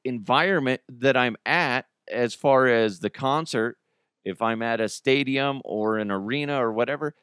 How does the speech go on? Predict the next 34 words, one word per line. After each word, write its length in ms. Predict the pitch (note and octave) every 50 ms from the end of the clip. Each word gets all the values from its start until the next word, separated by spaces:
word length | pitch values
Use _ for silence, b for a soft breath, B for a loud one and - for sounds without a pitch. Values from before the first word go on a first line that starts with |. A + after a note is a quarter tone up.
| _ _ -
that 140 | - C3+ - _ _ _
they're 220 | - E3+ F#3 G3+ F#3+
going 380 | D#3+ D3 E3 E3 E3 E3+ D#3+
to 140 | - - E3
warn 440 | C#3 A#2 B2+ C#3+ D3+ D#3+ D#3 D3 C3
me 300 | A2+ A2+ A#2+ C3 C3 _ _ _ _ _ _ _ _ _ _ _
and 340 | - B2+ B2+ B2+ B2+ A#2+ -
keep 280 | - - D#3 D#3+ D#3+ -
me 240 | C#3+ C#3+ C#3+ C#3 C3
safe. 460 | - - - D3 C#3 A#2+ D2 C#2 _ _ _ _ _ _ _ _ _ _ _ _ _ _ _ _ _ _ - F2
Guess 260 | E2 A#2+ C3+ C#3 - -
that's 300 | C3 B2+ B2+ - - -
just 240 | - B2+ A2+ -
foolish 540 | - - D3 D3 C3+ B2+ A#2+ A2+ G2+ - -
thinking 500 | - F#3 A#3 B3 G3+ - - - - - _ _ _ _ _ _ _ _ _ -
in 160 | B2+ B2+ A#2+
a 40 | A#2
s-, 140 | - - -
when 200 | - C3+ C3+ C3
you, 140 | A#2+ A#2 G#2 -
the 100 | C3 B2
more 200 | B2 C#3 C3+ B2
you 120 | A2+ G#2
think 240 | - A3 G3+ A3 D#3
about 300 | C3 G2+ G2 F2+ D#2+ -
it. 80 | - _ _ _ _ _ _ _ _ _ _ _ _ _ _ _ _ _ _ _ _ _ _ _ _ _ _ -
But 340 | G3 G3 F3 D3 C#3+ - _ _ _ _ _ _ _ _ _ _ _ _ _ _ _ _ _ _ _ _ _ _ _ _ _ _ -
honestly, 420 | F3+ F#3 G3 F#3+ F3 - - E3 D#3
what 240 | C3+ C#3 E3+ G3 F#3+
are 80 | F3+
they 140 | D3+ E3 D3
supposed 480 | - - C3+ - - C#3 B2+ A#2+ - -
to 80 | G#2+ F#2+
do? 300 | E2+ G#2 G2 D2+ -